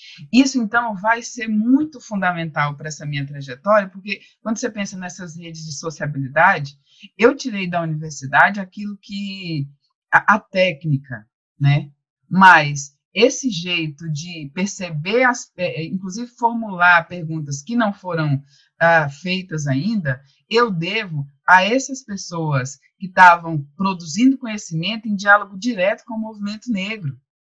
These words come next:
né? Essas pessoas do movimento negro vão me ensinar muito a como a, a formular perguntas,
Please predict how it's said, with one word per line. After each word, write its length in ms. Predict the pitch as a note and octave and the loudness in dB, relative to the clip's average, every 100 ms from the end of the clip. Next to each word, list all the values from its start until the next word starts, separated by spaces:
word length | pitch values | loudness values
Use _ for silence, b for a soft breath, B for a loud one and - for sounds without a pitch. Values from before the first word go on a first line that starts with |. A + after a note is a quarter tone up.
| _ C#3+ | _ 2
né? 240 | D3+ - b b b _ | 2 2 b b b _
Essas 380 | F#3 C4 - C#4+ | 4 4 2 -6
pessoas 460 | A3 G3 F#3+ F3+ E3 | -10 -8 -6 -6 0
do 100 | A#3+ | 2
movimento 500 | A3 F#3+ F3+ E3 D3+ | 2 -2 -10 -8 -6
negro 360 | F3 G#3+ G#3 D3+ | -6 -8 -10 -4
vão 180 | G3 B3+ | 0 4
me 140 | B3+ | 4
ensinar 600 | G#3+ - E3 D3+ C#3+ - _ _ _ | 2 -6 -2 2 2 0 _ _ _
muito 680 | E3 G3 A3 G#3 - C3+ - _ _ - | 0 4 2 0 -6 -10 -10 _ _ 4
a 120 | F3+ | 4
como 800 | - F#3 G3+ G#3 G3+ F3+ D#3+ C#3 - _ | 2 -2 0 0 -2 -4 -6 -6 -10 _
a, 600 | E3 E3 D#3 D3 C#3 D#3 | 2 4 2 0 -6 -8
a 40 | D3 | -8
formular 500 | G3+ G3+ F#3 F3 E3+ | -4 -4 -4 -8 -8
perguntas, 800 | E3 D3 D3+ E3 E3 F#3 F#3 | -8 -8 -8 -12 -12 -12 -12